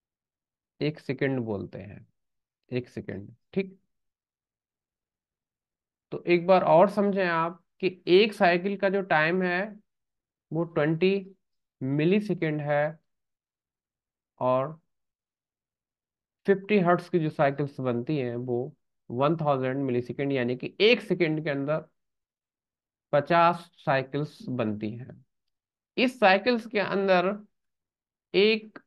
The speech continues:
हाई रहता है और ये लो रहता है। ठीक, यानी कि ऊपर कह सकते हाई और नीचे लो बराबर। तो ये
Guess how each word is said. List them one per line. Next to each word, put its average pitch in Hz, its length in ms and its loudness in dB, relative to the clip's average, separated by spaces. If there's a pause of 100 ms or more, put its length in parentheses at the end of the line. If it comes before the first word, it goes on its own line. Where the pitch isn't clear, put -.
(600)
हाई 156 500 2
रहता 120 400 0
है 147 400 -4 (600)
और 165 160 0
ये 170 260 2
लो 139 280 0
रहता 104 400 -8
है। 123 280 -4 (960)
ठीक, - 240 -14 (220)
यानी 135 260 0
कि 139 100 -6
ऊपर 131 280 -8 (120)
कह 143 140 0
सकते - 380 -14
हाई 135 380 2 (140)
और 135 100 -6
नीचे 139 300 -2
लो 117 340 0 (1200)
बराबर। 110 440 -4 (1400)
तो 190 100 6
ये 233 500 2